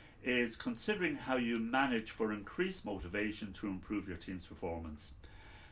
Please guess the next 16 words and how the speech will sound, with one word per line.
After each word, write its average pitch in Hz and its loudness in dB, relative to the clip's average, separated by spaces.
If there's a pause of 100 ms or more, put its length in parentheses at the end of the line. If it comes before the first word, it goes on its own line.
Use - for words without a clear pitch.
So, 135 4 (840)
this 151 2
is 120 -2
back - 4
to 104 0
you. 87 0 (460)
How 208 4
do 185 -2
you, 123 4 (420)
um, 98 -2 (880)
how 185 2
do 160 -4
you 131 2 (360)
motivate 113 4
your 95 0
team 98 0